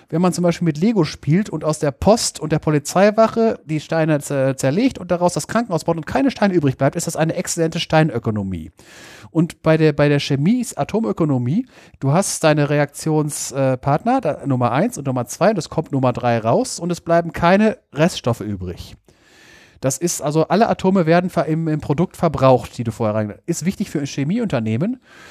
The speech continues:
weil, äh, das, was, äh, du, du hast deine Chemikalien, die du einsetzt und es kommt was raus, was du haben willst und es kommen Abfallstoffe raus. Und je mehr Abfallstoffe, desto mehr musst du entsorgen. Deswegen hat ein Chemieunternehmen es am liebsten, man kippt A und B zusammen, es kommt C raus und man muss nicht D entsorgen kann, sondern kann C komplett verkaufen.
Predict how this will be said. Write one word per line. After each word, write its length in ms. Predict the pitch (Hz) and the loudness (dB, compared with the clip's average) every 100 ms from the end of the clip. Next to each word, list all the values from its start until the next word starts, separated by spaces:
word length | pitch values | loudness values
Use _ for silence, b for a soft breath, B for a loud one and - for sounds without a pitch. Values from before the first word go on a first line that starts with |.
| B - | B -8
weil, 400 | 135 143 170 202 160 | 2 4 4 2 0
äh, 240 | 170 165 | 2 4
das, 240 | 180 190 | 2 0
was, 240 | 180 170 - | -2 -2 -2
äh, 160 | 156 | 0
du, 340 | 151 151 147 143 | 0 2 2 0
du 200 | 139 143 | 0 0
hast 260 | 175 - | -2 0
deine 160 | 151 151 | 0 0
Chemikalien, 600 | - 151 139 151 160 151 | -2 -4 0 0 2 0
die 80 | 135 | -2
du 100 | 127 | -2
einsetzt 540 | 113 120 151 254 - | 0 0 0 -4 -6
und 100 | 151 | -8
es 100 | 147 | -4
kommt 200 | - 180 | -4 -2
was 200 | 143 139 | -2 2
raus, 240 | 135 165 - | 4 4 0
was 140 | 135 | -4
du 160 | 123 104 | -4 -2
haben 300 | 113 147 196 | 0 2 2
willst 160 | 240 | 0
und 80 | 214 | -2
es 100 | - | -2
kommen 260 | 196 190 170 - | 0 0 -4 -4
Abfallstoffe 520 | 165 - 123 120 113 | -2 2 2 0 -2
raus. 260 | 104 104 110 | -2 -4 -4
Und 80 | 117 | -4
je 80 | |
mehr 240 | 131 160 208 | 2 2 2
Abfallstoffe, 400 | - 165 - 139 | 2 0 0 0
desto 240 | 151 - | -2 0
mehr 220 | 151 151 | 2 4
musst 220 | 160 160 147 | 4 0 -2
du 40 | |
entsorgen. 480 | 156 143 160 123 107 | -4 2 4 4 2
Deswegen 360 | 110 143 143 | -6 -4 -2
hat 120 | 143 135 | -4 -4
ein 80 | 135 | -6
Chemieunternehmen 720 | 139 135 185 185 180 185 156 | -2 -2 0 0 0 -2 -4
es 120 | 127 | -6
am 120 | 127 | -4
liebsten, 400 | 143 - - 247 240 B B B - | -2 -4 0 -2 -2 B B B -4
man 380 | 151 151 160 - | 2 2 0 -2
kippt 260 | 165 - - | -6 -4 -2
A 180 | 180 208 | 2 2
und 240 | 143 147 | 0 0
B 120 | 156 | 0
zusammen, 380 | 143 135 175 226 | 0 2 2 2
es 160 | 160 - | -2 -6
kommt 220 | 147 - | -6 -4
C 240 | - 160 | 0 2
raus 320 | 147 175 233 | 2 2 2
und 60 | 190 | 0
man 120 | 165 | 0
muss 180 | 165 - | 0 -2
nicht 240 | 175 - | -6 0
D 120 | 160 170 | 2 4
entsorgen 420 | 151 131 156 196 | 2 0 0 0
kann, 160 | 170 160 | -2 -2
sondern 260 | 156 151 | 0 0
kann 180 | 151 147 | 0 -2
C 220 | - 190 | 0 0
komplett 320 | - 151 139 | 0 -4 -4
verkaufen. 500 | - - 104 92 - | -4 -2 -2 -4 -12